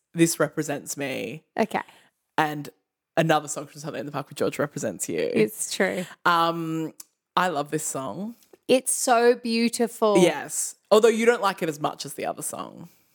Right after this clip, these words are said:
Speaker 2: That is not like you, George.
Speaker 1: <laughs> Love the harmonies in it.
Speaker 2: There's nothing to say.
Speaker 1: Yeah.
Speaker 2: Oh, my God. Should we just perform it right now? I'll be
Speaker 1: Sure.
Speaker 2: George.
Speaker 1: I don't know
Speaker 2: You be
Speaker 1: it as
Speaker 2: Dot.
Speaker 1: well as you do.
Speaker 2: Oh, okay.
Speaker 1: <laughs>
Speaker 2: I'll be both.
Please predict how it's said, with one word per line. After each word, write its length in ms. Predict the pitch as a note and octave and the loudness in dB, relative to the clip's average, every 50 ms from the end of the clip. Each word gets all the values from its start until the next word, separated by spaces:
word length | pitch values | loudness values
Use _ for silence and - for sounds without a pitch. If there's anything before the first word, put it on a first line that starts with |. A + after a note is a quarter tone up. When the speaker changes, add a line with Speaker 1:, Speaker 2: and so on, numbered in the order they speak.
| _ _ _ _ _ | _ _ _ _ _
Speaker 2:
That 180 | - F#3 F3+ F#3 | -2 0 0 0
is 160 | E3+ - - | -4 -2 -2
not 240 | G3+ F#3 F3 - - | -2 -4 -4 -4 -2
like 340 | F#3+ F#3+ G3 B3 - - | 0 0 0 -2 -4 0
you, 180 | E4 E4+ D#4+ C#4 | 2 2 2 2
George. 460 | - - - G3 F#3 F3+ F3+ - F3+ | 0 0 0 0 2 4 4 6 8
Speaker 1:
<laughs> 1300 | C4+ C4 - B3+ - A#3+ A#3 - A3+ G#3+ F#3 G#3+ G#3 G3 E3+ F#3+ - - - - _ F#4 F4+ - - - - | 8 8 8 8 8 8 6 6 6 4 4 4 4 2 2 0 -4 -8 -18 2 _ 2 2 2 -2 2 4
Love 240 | E4 G#3+ G#3 G#3 G3+ | 6 6 6 6 4
the 80 | A3+ G3+ | 0 2
harmonies 580 | G3 E3 D#3 D3+ D3+ D3+ D3+ D3+ D#3 D3+ D3 D#3 | 2 0 0 0 -2 -2 0 0 0 0 2 2
in 120 | D3+ D3 | 2 2
it. 380 | D3+ D3+ D3+ D3 D3+ D#3 - - _ | 2 2 2 0 0 -2 -2 -6 _
Speaker 2:
There's 360 | A3+ C4 F4 G4+ G4+ G4+ - | 0 2 2 2 0 0 -2
nothing 320 | - G#4 G4 - - F4 E4+ | -4 -4 -4 0 -2 -2 -2
to 140 | - - C#4 | -2 -4 -4
say. 460 | - - - - F4+ E4+ E4 F#4 F#4+ | -2 -2 0 0 0 2 2 2 0
Speaker 1:
Yeah. 220 | D#3 C3+ C#3 C#3+ C#3 - _ _ _ _ _ - - - - - - - | 0 0 -2 -4 -4 -6 _ _ _ _ _ -16 -14 -14 -14 -14 -6 -2
Speaker 2:
Oh, 140 | - D4 | -2 -2
my 120 | D#4+ F4 E4 | 0 -2 -6
God. 380 | C4 - D3+ D3 B2+ - - | -6 -4 -2 -2 -2 -2 -4
Should 120 | - - C#4+ | -4 0 2
we 80 | D#4 | 2
just 180 | D4+ F#4 E4+ - | 2 2 -2 -2
perform 300 | - C#4 - G#3+ G3 G3+ | -6 -2 0 0 0 0
it 100 | G3 - | -2 -4
right 180 | F#3+ F#3+ - - | -4 -4 -4 -4
now? 280 | F#3+ G3 G#3 C4+ D4 _ _ _ - - | -8 -8 -8 -8 -10 _ _ _ 0 4
I'll 140 | A3 A#3 - | 4 4 6
be 80 | C4 C4+ | 4 4
Speaker 1:
Sure. 60 | C#4+ | 4
Speaker 2:
George. 360 | B3+ G#3 F#3+ F#3 - - - - | 4 2 0 -2 -6 -10 -2 2
Speaker 1:
I 120 | F3 F3+ | 2 2
don't 180 | G3+ A3 G3 - | 2 0 -2 2
know 120 | E3 D#3 | 2 2
Speaker 2:
You 40 | - | 4
be 80 | - | 2
Speaker 1:
it 80 | A3+ F#3+ | 2 2
as 120 | G#3 F#3 | 2 4
Speaker 2:
Dot. 40 | E3+ | 4
Speaker 1:
well 140 | D3 D3+ C#3+ | 2 0 0
as 120 | D3 C#3+ | -4 -6
you 140 | C#3+ B2 D3+ | -4 -2 0
do. 100 | - D3 - - - - - - - | 0 0 -2 -4 -10 -10 -8 -6 -4
Speaker 2:
Oh, 240 | - - F#3 - G3 | -2 -2 -2 -2 -4
okay. 320 | F#3+ - - - G3+ G3 - - | -6 -8 -8 -6 -6 -6 2 4
Speaker 1:
<laughs> 680 | - B3 - - C4 - - - - - B3+ - - A3+ - - G3+ - - - G#3 - - - - | 4 4 6 4 2 4 4 0 2 2 0 0 0 -6 -6 -6 -8 -6 -6 -8 -8 -4 -6 -4 0
Speaker 2:
I'll 120 | C4+ C#4 | 0 0
be 100 | C4+ C#4 | 0 0
both. 360 | A#3+ A#3 G3 - - - - | -2 -2 -2 -2 -6 -14 -20